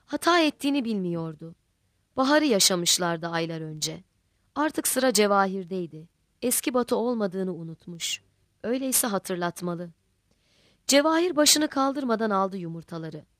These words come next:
Hamuru özenle hazırladı. Batu'nun gülüşü esmer,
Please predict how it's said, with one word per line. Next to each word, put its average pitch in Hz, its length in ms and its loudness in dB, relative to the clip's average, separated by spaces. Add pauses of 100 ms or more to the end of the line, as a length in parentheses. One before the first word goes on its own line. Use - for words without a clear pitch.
(240)
Hamuru 294 340 0
özenle 247 460 4
hazırladı. 165 680 -8 (600)
Batu'nun 330 400 0
gülüşü 262 360 2
esmer, 214 720 -2